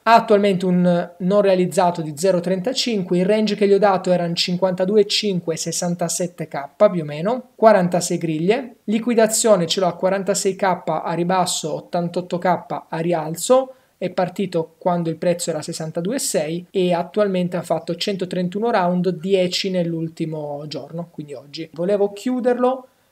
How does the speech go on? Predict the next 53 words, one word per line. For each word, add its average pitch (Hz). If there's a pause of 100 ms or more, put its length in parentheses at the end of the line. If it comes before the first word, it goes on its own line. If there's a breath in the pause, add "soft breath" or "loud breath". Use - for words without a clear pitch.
però 190
visto 190
che 180
Bitcoin 180
è 175
ancora 190
debole, 175
per 196
ora 170
lo 160
sto -
tenendo 175
aperto, 185
aspetto 175
che 180
Bitcoin 170
prenda 175
una 160
direzione, 190
quando 175
ha 165
iniziato 170
a -
prendere 175
una 170
direzione 190
lo 180
chiudo, 175 (160 loud breath)
incassiamo 165
il 156
profitto, 151
perché -
ricordo 160
questo -
è -
un 170
bot 151
di 160
breve 147 (360 soft breath)
termine. 156
Tra 214
l'altro 185
tutti 208
questi 214
bot 190
che 208
mostro, 214
qua 190
sotto 190
nella 180
descrizione 180
ti 175
lascio 160